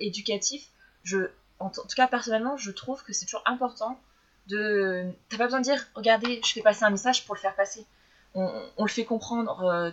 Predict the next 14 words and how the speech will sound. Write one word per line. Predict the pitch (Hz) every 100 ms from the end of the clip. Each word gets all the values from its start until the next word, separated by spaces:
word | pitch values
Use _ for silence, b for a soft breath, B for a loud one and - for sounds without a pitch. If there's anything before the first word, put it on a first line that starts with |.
| -
très | - 226
facilement | 220 208 - 214 226 233 233 B B B -
en | 190
abordant | 202 208 208
certaines | 202 208
thématiques. | 196 202 220 254
Des | 220
fois, | -
on | 226
se |
dit, | 196
bah, | 190
regardez, | 185 190 196
euh, | 190